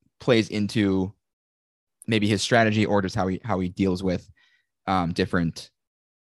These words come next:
adversity, like I said, um, coming his way.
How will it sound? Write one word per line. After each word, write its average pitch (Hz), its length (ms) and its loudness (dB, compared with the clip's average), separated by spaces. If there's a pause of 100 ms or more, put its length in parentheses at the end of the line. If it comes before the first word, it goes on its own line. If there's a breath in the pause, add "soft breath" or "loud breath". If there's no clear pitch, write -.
(920)
adversity, 98 420 4
like 90 120 0
I 85 40 0
said, 87 340 0
um, 76 220 -8
coming 92 240 0
his 82 120 -2
way. 90 320 0